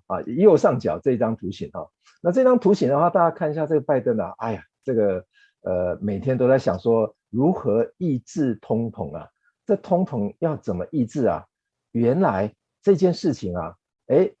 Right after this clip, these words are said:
应该要归这-，归咎-，归咎于所谓的 Fed，哎，这个鲍尔啊。但是问题是，这个鲍尔啊，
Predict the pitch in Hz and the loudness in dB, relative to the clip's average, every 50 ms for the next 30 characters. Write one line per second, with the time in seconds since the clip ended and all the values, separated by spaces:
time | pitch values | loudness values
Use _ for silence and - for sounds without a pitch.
0 | _ _ _ _ _ - 175 175 170 175 156 151 175 175 165 151 139 - _ _ | _ _ _ _ _ -2 -2 0 2 4 4 6 6 6 6 6 4 0 _ _
1 | _ _ _ - 170 170 170 175 165 - _ - 202 185 156 143 - _ _ - | _ _ _ 0 2 4 4 2 0 -4 _ 2 2 2 2 0 -2 _ _ 0
2 | 190 190 202 214 175 - - 151 170 - - _ 196 180 180 165 - 214 175 127 | 2 2 2 2 0 -4 -4 -4 -4 -4 -4 _ 2 2 2 4 4 4 4 6
3 | 117 113 120 120 - - - 107 135 147 135 131 127 - _ 220 196 139 104 123 | 4 0 -2 -4 -6 -4 -2 0 2 2 2 0 -4 -4 _ 0 0 2 0 0
4 | 98 - - _ _ 98 87 87 - 156 156 117 120 113 - - 165 180 185 139 | -2 -2 -6 _ _ -10 -10 -6 -2 -2 0 2 0 0 2 4 6 6 6 6
5 | 98 80 78 - _ _ _ _ _ _ _ _ _ _ 240 247 - - - 262 | 4 2 -4 -12 _ _ _ _ _ _ _ _ _ _ -2 -2 -2 -2 -2 0
6 | 240 165 143 135 156 185 160 131 - _ _ _ _ _ 262 202 180 - 190 185 | 0 0 0 -2 -2 -2 -2 -4 -6 _ _ _ _ _ -6 -6 0 2 4 6
7 | 185 151 107 92 85 80 76 | 6 6 4 2 0 -4 -6